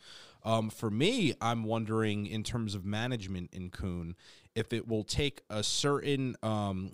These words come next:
flame user that we know from the Yeon family to actually help facilitate this power, whether, like, a little training montage with Khun or something like that, because,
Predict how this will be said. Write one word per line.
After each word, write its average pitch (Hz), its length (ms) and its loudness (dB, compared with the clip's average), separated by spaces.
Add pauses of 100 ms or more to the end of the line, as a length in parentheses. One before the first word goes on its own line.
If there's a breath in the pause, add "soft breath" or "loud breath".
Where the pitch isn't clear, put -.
flame 135 400 2
user 110 320 4
that 107 160 2
we 98 140 -2
know 107 580 6
from 101 240 2
the 95 320 2
Yeon 92 200 -2
family 90 580 -2 (360 soft breath)
to 110 240 -2
actually 104 720 0
help - 280 2
facilitate 151 680 2
this 104 120 -2
power, 98 440 0
whether, 101 380 -2
like, 98 160 -2
a 98 40 -2
little 95 180 -4
training 104 360 0
montage 95 460 -2
with 87 160 -10
Khun 156 380 2
or 127 60 0
something 113 340 -2
like 98 180 -4
that, 135 280 4
because, 98 520 2